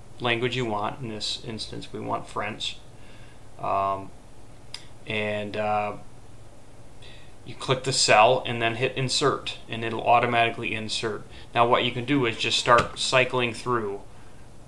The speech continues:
Click this button again, insert, click, insert, and so on. You know, it's, it's a little bit time consuming,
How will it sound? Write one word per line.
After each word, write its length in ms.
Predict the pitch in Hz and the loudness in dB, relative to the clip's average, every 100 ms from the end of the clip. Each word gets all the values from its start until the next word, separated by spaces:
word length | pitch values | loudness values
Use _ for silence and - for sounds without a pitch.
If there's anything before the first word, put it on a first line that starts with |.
| - | -16
Click 200 | - 120 | -6 -6
this 160 | - 127 | -4 4
button 240 | - - | 4 4
again, 500 | 113 147 151 156 143 - - - - - - - - | 4 4 6 4 -2 -8 -14 -14 -14 -16 -16 -16 -8
insert, 460 | 123 123 - 110 82 - - - - - - - - | -4 -2 -2 -2 -2 -10 -14 -16 -16 -16 -14 -16 -8
click, 320 | - 131 - - - - - - - - - - - - - - - - - - - - - - - - - - - - | 0 0 0 -10 -14 -14 -14 -14 -16 -16 -16 -14 -14 -14 -16 -16 -16 -14 -14 -14 -14 -16 -16 -16 -16 -16 -16 -16 -12 -6
insert, 460 | 113 101 107 104 - - - | -6 -4 -6 -6 -8 -14 -8
and 160 | 113 101 | -6 -2
so 220 | 110 95 | -2 -2
on. 220 | 85 90 - - - - - - - - - | -4 -8 -10 -14 -14 -14 -14 -14 -14 -14 4
You 160 | 147 | 8
know, 320 | 143 139 139 - | 12 12 10 6
it's, 560 | 147 143 - - - - - - - - - - - - | 2 4 4 2 -2 -12 -14 -14 -14 -14 -14 -14 -14 -10
it's 80 | - | 0
a 60 | 175 | 6
little 200 | 190 156 | 6 6
bit 140 | 143 | 8
time 220 | 131 131 | 8 8
consuming, 580 | 135 135 143 139 147 | 6 2 4 6 4